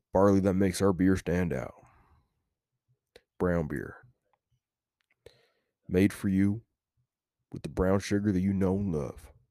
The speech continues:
Yours truly, Akeem the Dream. It's the kind of beer that we can get behind and that we can support. Because at Yellowstone, we need to get shit done.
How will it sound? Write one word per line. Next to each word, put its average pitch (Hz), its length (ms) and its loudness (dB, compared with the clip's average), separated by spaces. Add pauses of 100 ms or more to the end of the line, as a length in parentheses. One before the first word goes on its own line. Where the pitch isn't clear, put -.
(640)
Yours 87 220 -10
truly, 90 420 -6 (720)
Akeem 85 240 -10
the 90 60 -14
Dream. 85 340 -12 (1600)
It's - 100 -18
the - 60 -12
kind 110 220 0
of 95 80 -4
beer 117 440 0 (180)
that - 100 -10
we 95 120 -4
can 95 100 -8
get 92 180 -4
behind - 520 -10 (1000)
and 95 100 -12
that 92 60 -8
we 95 140 -2
can 139 140 -12
support. - 520 -2 (1500)
Because 90 220 -8
at 71 80 -8
Yellowstone, 90 680 -2 (2000)
we 98 160 0
need 82 40 -4
to 78 180 -8
get 78 80 -8
shit - 280 -8
done. 78 280 -10